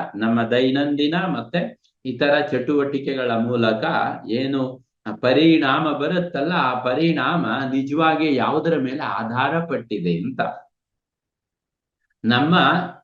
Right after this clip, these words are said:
ಅಂದ್ರೆ ನಮ್ಮ ಜೀವನದಲ್ಲಿ ಬರುವ ಪರಿಣಾಮಗಳು ಯಾವುದ್ರ ಮೇಲೆ ಆಧಾರ ಪಟ್ಟಿದೆ ಅಂತಂದ್ರೆ, ನಾವು ಮಾಡುವ ಕೆಲಸ ಕಾರ್ಯಗಳು ಹೇಗೆ ಮಾಡ್ತೀವಿ,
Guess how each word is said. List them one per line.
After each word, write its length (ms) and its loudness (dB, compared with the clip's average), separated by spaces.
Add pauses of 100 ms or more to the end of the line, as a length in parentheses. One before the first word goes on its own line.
(160)
ಅಂದ್ರೆ 460 2
ನಮ್ಮ 400 0
ಜೀವನದಲ್ಲಿ 720 0
ಬರುವ 320 0
ಪರಿಣಾಮಗಳು 720 -2
ಯಾವುದ್ರ 440 -2
ಮೇಲೆ 160 -6
ಆಧಾರ 380 -4
ಪಟ್ಟಿದೆ 480 -4
ಅಂತಂದ್ರೆ, 800 -2 (260)
ನಾವು 400 4
ಮಾಡುವ 540 2 (220)
ಕೆಲಸ 360 -2
ಕಾರ್ಯಗಳು 640 0
ಹೇಗೆ 420 0
ಮಾಡ್ತೀವಿ, 920 -2